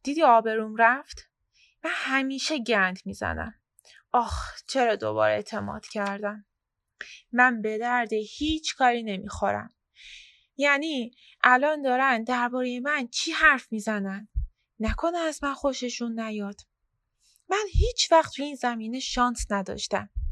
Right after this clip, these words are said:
اه، چقدر احمقم من.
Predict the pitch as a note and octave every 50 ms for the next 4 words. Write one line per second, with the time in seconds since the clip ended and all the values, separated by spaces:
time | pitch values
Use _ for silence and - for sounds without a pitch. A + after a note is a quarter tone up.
0 | - _ _ _ _ _ _ _ _ _ _ _ _ _ _ - - - - A3+
1 | A3+ A3 G3 - - - - - - - B3+ B3+ - A#3+ A3+ - - G3+ G3+ G3+
2 | G3+ G3 G3+ F#3+ F#3+ - G3+ G3 F#3+ F#3+ F#3+ F#3+ F#3 G3+ G#3+